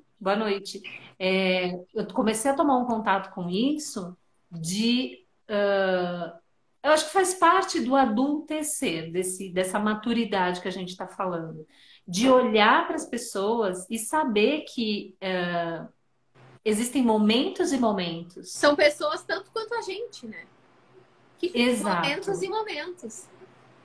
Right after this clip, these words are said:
Speaker 1: E que em nenhuma, de forma alguma, eu vou conseguir mostrar pros outros o todo, a complexidade do todo que é o meu ser.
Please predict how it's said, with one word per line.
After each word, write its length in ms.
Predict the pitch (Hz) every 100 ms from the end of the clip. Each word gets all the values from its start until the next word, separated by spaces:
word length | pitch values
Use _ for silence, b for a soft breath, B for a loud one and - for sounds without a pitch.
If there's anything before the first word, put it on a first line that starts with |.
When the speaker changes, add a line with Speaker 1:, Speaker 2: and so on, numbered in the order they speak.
| -
Speaker 1:
E 260 | 285 294 285
que 320 | - 320 330
em 120 | 320 302
nenhuma, 1080 | 285 285 277 277 302 339 311 285 254 202 190
de 180 | 208 247
forma 380 | - 302 330 330
alguma, 920 | 277 214 185 226 302 302 220 180 180
eu 160 | 202 220
vou 260 | 208 262 302
conseguir 920 | 277 269 - 196 180 190 240 240 -
mostrar 1000 | 196 214 214 - 226 208 226 262 185 175 _ _ _ _ _ _ - - - _
pros 300 | 208 202 175
outros 800 | 185 226 233 - 175 165 - _ _ _ _ - - - - - -
o 120 | 262
todo, 880 | - - - 294 320 247 190 180 180 -
a 80 |
complexidade 920 | 180 233 226 269 - - 214 226 262 262
do 240 | 247 262
todo 460 | - 262 285 247 247
que 180 | - 240
é 80 | 208
o 80 | 202
meu 160 | 196
ser. 380 | 190 - 185